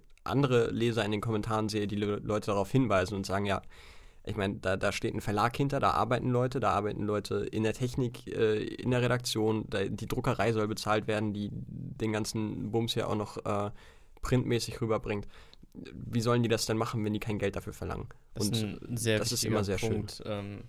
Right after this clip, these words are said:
Speaker 2: also eine Zeitung, ich weiß gar nicht, wie viel wir sagen dürfen, ist halt ein Wirtschaftsunternehmen.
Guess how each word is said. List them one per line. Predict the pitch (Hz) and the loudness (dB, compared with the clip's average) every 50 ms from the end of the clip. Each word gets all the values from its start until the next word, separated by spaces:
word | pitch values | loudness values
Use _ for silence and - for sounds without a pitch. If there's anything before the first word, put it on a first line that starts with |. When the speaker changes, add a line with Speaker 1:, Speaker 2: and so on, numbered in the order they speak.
| - - - - | -16 -16 -16 -12
Speaker 2:
also | - 120 110 110 | -8 -8 -6 -6
eine | 113 107 104 | -6 -6 -6
Zeitung, | - - 104 101 107 - 113 110 110 107 107 110 - - | -4 -4 -4 -4 -4 -4 -6 -6 -6 -6 -8 -10 -12 -14
ich | - - | -12 -10
weiß | - 104 - | -10 -8 -8
gar | - 101 | -8 -10
nicht, | 107 - | -10 -10
wie | 95 | -12
viel | - - - 101 | -10 -8 -6 -6
wir | 95 | -4
sagen | 98 95 90 110 110 101 | -2 -2 -2 -2 -2 -2
dürfen, | 104 107 - - | -4 -6 -8 -8
ist | - 113 - - | -8 -6 -4 -4
halt | 107 95 - | -4 -6 -6
ein | 98 101 101 | -8 -8 -4
Wirtschaftsunternehmen. | - 120 110 - - 107 - - - - - - - - - 110 - - - | -2 -2 0 0 -2 -4 -4 -6 -12 -10 -10 -8 -8 -8 -8 -8 -8 -10 -12